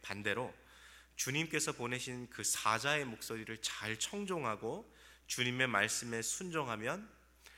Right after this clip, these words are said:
이스라엘의 원수들을 하나님께서 직접 무찔러 주시고 그들을 제압해 주시겠다, 이렇게 약속해 주셨습니다. 이 짧은 세 구절, 이십 절, 이십일 절,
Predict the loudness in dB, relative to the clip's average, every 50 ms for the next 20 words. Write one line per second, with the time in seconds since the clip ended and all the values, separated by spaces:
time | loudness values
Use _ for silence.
0 | -20 -20 -20 -20 _ _ -4 0 4 4 6 8 8 8 10 10 10 10 8 8
1 | 6 6 6 6 4 4 4 0 -2 0 0 0 2 2 0 -2 -4 -8 -12 -16
2 | -10 -4 -2 2 4 4 4 2 0 -4 -4 -4 -4 -4 -4 0 2 2 2 2
3 | 0 2 2 2 2 0 -4 -14 -8 -4 -4 -2 -2 -2 -2 0 0 0 0 -2
4 | -4 -6 -6 -6 -6 -6 -6 -6 -10 -16 -20 -20 -20 _ -16 -10 -8 -4 -2 -2
5 | -2 -2 -2 -2 -4 -4 0 2 0 0 0 0 -4 -4 -4 -4 -4 -6 -6 -6
6 | -8 -10 -8 -8 -8 -8 -10 -16 -20 -20 _ _ _ _ _ -16 -12 -12 -10 -10
7 | -8 -10 -10 -8 -10 -10 -10 -10 -10 -12 -10 -10 -10 -10 -10 -12 -12 -12 -16 -18
8 | -18 -20 -20 _ _ _ _ _ _ _ -20 -18 -16 -16 -16 -16 -18 -12 -8 -6
9 | -4 -4 -2 -2 -4 -4 -6 -6 -8 -6 -4 0 2 2 2 4 2 0 -2 -2
10 | -4 -6 -6 -2 -2 -2 -2 -2 -2 -2 -2 -2 -4 -14 -12 -8 -4 -4 -4 -4
11 | -6 -4 -2 -2 -2 -2 -2 -4 -8 -8 -6 -4 -2 -2 -2 -4 -6 -6 -6 -6
12 | -4 -2 -2 -2 -4 -6